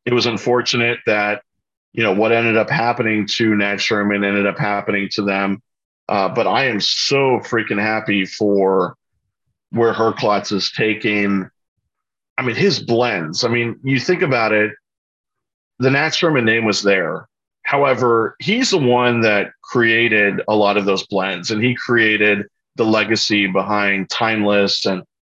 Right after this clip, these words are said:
basically Metropolitan and those T A A cigars. He had his hand in those blendings and those kind of things. So when I found out that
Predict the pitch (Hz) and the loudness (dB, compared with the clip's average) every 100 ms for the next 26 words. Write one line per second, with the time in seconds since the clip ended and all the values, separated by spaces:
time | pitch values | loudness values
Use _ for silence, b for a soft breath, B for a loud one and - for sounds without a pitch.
0 | _ - 110 - 110 104 101 98 98 110 | _ -4 -2 -2 0 0 0 -2 -4 -8
1 | - 110 110 107 - 107 104 101 98 - | -2 0 2 0 0 -2 -2 -2 -4 -12
2 | _ _ _ - 98 95 95 - 127 117 | _ _ _ -4 0 0 0 0 0 2
3 | 110 101 107 101 98 98 - 262 143 98 | 2 0 0 0 0 0 0 0 0 -2
4 | - 92 90 80 85 - 101 98 95 95 | -2 -4 -4 -6 -8 -6 -6 -4 -4 -6
5 | 95 92 90 90 95 - 90 - 87 92 | -8 -10 -6 -6 -6 -6 -8 -6 -6 -6
6 | - 113 - B B B _ _ _ 117 | -4 -4 -4 B B B _ _ _ -2
7 | 120 113 160 165 147 117 110 107 107 - | 0 0 0 0 0 2 0 2 0 0
8 | 107 101 98 | -2 0 0